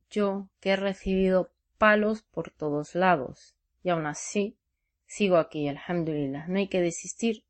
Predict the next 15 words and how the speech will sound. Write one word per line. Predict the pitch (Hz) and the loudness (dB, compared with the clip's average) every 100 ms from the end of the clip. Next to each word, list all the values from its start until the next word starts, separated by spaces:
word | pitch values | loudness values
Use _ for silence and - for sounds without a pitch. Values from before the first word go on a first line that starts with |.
| _ | _
nunca. | 165 156 147 - - _ _ _ _ _ _ _ _ _ | -6 -4 -6 -12 -20 _ _ _ _ _ _ _ _ _
El | 208 214 | -6 -2
ejemplo | 214 - 285 277 - 196 190 | 0 6 8 8 6 4 4
más | 196 226 262 - | 6 6 4 0
cercano | - 214 196 - 226 214 175 170 _ _ _ _ _ _ _ _ _ _ | -2 -2 -2 2 4 4 2 -2 _ _ _ _ _ _ _ _ _ _
es | 233 240 - | 0 0 0
que | - 180 | -2 -2
dos | 165 185 240 254 | 0 4 6 6
mujeres, | 247 226 - 208 156 156 - - _ _ _ | 2 0 0 0 0 -4 -12 -20 _ _ _
mujeres | 165 156 - 240 240 175 165 - - | -6 -6 2 6 8 6 0 -12 -2
musulmanas, | 202 254 - 226 202 196 196 185 208 - _ _ _ _ _ _ _ _ | 2 4 2 -4 0 2 2 0 -2 -12 _ _ _ _ _ _ _ _
han | - 240 247 | 4 6 6
alcanzado | 226 220 196 180 - 220 202 165 - - | 4 0 -2 -2 2 4 4 4 0 0
un | 226 226 | 2 4
escaño | 196 - - 202 196 185 180 | 0 -4 -2 0 2 0 -2